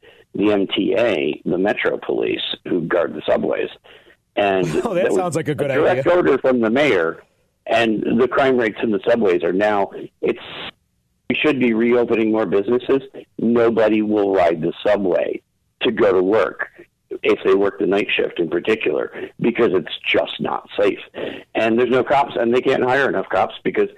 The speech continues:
Speaker 1: the way the cops have been treated, it, why would you take that job?
Speaker 2: Yeah, well, we've got the same thing here. We had fourteen people shot in a five-hour period in Chicago between Thursday at eleven,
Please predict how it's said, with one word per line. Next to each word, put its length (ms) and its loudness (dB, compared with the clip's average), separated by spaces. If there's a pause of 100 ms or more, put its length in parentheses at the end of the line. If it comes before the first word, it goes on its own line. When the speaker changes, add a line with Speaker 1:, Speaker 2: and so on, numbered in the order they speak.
(320)
Speaker 1:
the 100 -2
way 140 4
the 80 0
cops 240 2
have 100 0
been 140 -2
treated, 340 0 (420)
it, 200 -4
why 520 2
would 200 0
you 80 0
take 200 -2
that 140 -2
job? 320 -6 (540)
Speaker 2:
Yeah, 160 0
well, 180 -2
we've 180 0
got 120 -2
the 100 -4
same 200 -2
thing 140 0
here. 120 0
We 100 0
had 80 -4
fourteen 420 -4
people 260 -4
shot 380 -4 (100)
in 140 -4
a 80 -4
five-hour 560 -2
period 460 -2 (380)
in 100 -4
Chicago 420 -2
between 340 -4
Thursday 520 -2
at 120 -4
eleven, 500 -2